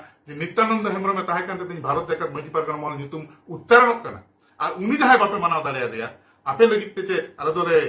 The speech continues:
ᱮ, ᱪᱮᱫ ᱞᱮᱠᱟᱱ ᱥᱟᱸᱫᱮᱥ ᱞᱮ ᱮᱢᱟ ᱯᱮ ᱠᱷᱟᱱ ᱟᱯᱮ ᱯᱮ ᱨᱟᱹᱥᱠᱟᱹ ᱯᱮ ᱵᱩᱡᱷᱟᱹᱣᱟ? ᱛᱟᱦᱚᱞᱮ ᱱᱩᱠᱩ ᱡᱚᱵᱟᱵ ᱮᱢ ᱨᱮᱱᱟᱜ ᱫᱚ ᱢᱤᱫᱴᱟᱝ ᱜᱮ ᱦᱚᱨ ᱠᱟᱱᱟ, ᱫᱟᱨᱟᱭ ᱠᱟᱱ ᱯᱚᱱᱨᱚ ᱟᱨ ᱥᱳᱞᱳᱭ ᱡᱩᱱ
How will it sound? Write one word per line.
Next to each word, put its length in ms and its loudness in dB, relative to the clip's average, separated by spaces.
ᱮ, 400 -6
ᱪᱮᱫ 140 0
ᱞᱮᱠᱟᱱ 180 -4
ᱥᱟᱸᱫᱮᱥ 300 -4
ᱞᱮ 80 -6
ᱮᱢᱟ 120 -4
ᱯᱮ 100 -10
ᱠᱷᱟᱱ 100 -4
ᱟᱯᱮ 140 -6
ᱯᱮ 100 -8
ᱨᱟᱹᱥᱠᱟᱹ 240 -14
ᱯᱮ 100 -12
ᱵᱩᱡᱷᱟᱹᱣᱟ? 360 -14
ᱛᱟᱦᱚᱞᱮ 400 -2
ᱱᱩᱠᱩ 320 2
ᱡᱚᱵᱟᱵ 300 4
ᱮᱢ 120 0
ᱨᱮᱱᱟᱜ 160 -6
ᱫᱚ 80 -8
ᱢᱤᱫᱴᱟᱝ 300 -8
ᱜᱮ 60 -8
ᱦᱚᱨ 160 -4
ᱠᱟᱱᱟ, 240 -8
ᱫᱟᱨᱟᱭ 280 -2
ᱠᱟᱱ 180 -8
ᱯᱚᱱᱨᱚ 460 2
ᱟᱨ 180 -4
ᱥᱳᱞᱳᱭ 380 -6
ᱡᱩᱱ 300 -6